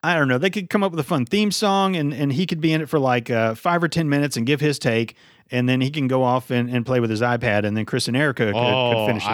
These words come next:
Speaker 1: up.
Speaker 2: iPad kid.
Speaker 1: <laughs> Yeah.
Speaker 2: What, um,
Speaker 1: That's
Speaker 2: what,
Speaker 1: how people parent now.
Speaker 2: what age are you talking about that he starts?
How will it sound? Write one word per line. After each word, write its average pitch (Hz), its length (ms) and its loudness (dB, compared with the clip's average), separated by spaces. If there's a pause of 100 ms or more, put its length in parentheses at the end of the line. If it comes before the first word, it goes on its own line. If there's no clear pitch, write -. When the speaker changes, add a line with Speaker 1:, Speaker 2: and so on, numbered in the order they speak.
Speaker 1:
up. 101 120 -2
Speaker 2:
iPad 95 360 -4
kid. 107 540 -2
Speaker 1:
<laughs> - 60 -20 (420)
Yeah. 120 220 0
Speaker 2:
What, 147 240 0
um, 170 420 0
Speaker 1:
That's 233 120 -2
Speaker 2:
what, 269 100 0
Speaker 1:
how 254 80 0
people 233 280 0
parent 202 360 0
now. 107 240 -2
Speaker 2:
what 180 280 -2
age 175 380 0
are 165 80 2
you 143 140 0
talking 139 560 -2
about 98 400 -4
that 107 180 -4
he 110 140 -4
starts? 107 560 -2